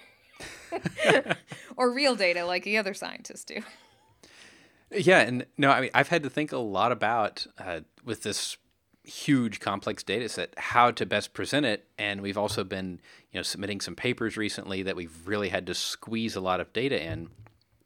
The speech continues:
Speaker 2: And I've been going to a lot of talks, uh, a couple of which this week I, I texted you and I said, "I want to talk about this because I saw some plots that made me physically angry." <laughs>
Speaker 1: I'd like to say you're the only person I know that could get physically angry from that, but no.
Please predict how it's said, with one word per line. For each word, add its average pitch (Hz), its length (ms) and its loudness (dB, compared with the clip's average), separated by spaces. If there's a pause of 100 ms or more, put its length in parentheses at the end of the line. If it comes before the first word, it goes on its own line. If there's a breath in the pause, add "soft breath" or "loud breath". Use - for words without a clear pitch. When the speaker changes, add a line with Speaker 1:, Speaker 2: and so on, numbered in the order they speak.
(320)
Speaker 2:
And 113 440 -2 (120)
I've 107 120 -4
been 127 120 -4
going 135 200 -4
to - 120 -8
a 135 40 -2
lot 131 120 0
of 123 120 -6
talks, - 460 0 (500 loud breath)
uh, 92 220 2 (300)
a 113 80 -2
couple 131 360 2
of 104 140 0
which 107 300 0
this - 240 0
week 107 220 -2
I, 92 240 0 (120)
I 98 80 4
texted 110 420 -2
you 90 120 0
and 87 80 -4
I 85 60 -2
said, 107 180 0
"I 98 80 2
want 101 160 -2
to 92 60 -2
talk 101 260 2
about 87 280 -2
this 87 180 -4
because 95 440 -4
I 95 120 4
saw 101 240 2
some 98 200 -4
plots 98 400 -2
that 95 120 -4
made 90 180 -4
me 90 160 -6
physically 104 680 -4
angry." 95 400 -2 (1080)
<laughs> - 1080 -12
Speaker 1:
I'd 226 140 4
like 247 220 2
to 285 100 -8
say 254 160 4
you're 208 100 4
the 202 140 0
only 190 180 2
person 202 300 0
I 175 80 2
know 175 240 -4
that 185 180 -4
could 180 120 -12
get - 220 -6
physically 180 400 -8
angry 180 280 -6
from 214 220 -6
that, 208 320 -6
but 180 160 -6
no. 165 440 -6